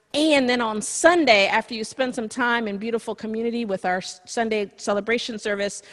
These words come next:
you have an opportunity to come together with some everyday spiritual,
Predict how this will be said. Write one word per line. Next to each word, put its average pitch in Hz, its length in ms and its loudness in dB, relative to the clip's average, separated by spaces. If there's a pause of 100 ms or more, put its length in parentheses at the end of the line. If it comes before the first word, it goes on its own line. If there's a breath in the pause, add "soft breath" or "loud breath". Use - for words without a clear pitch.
(240 loud breath)
you 185 100 -2
have 185 320 4
an 180 160 -4
opportunity 185 480 -4
to 180 100 -10
come 196 240 -6
together 180 340 -2
with 175 140 -6
some 180 260 -8
everyday 202 440 0
spiritual, 180 600 -6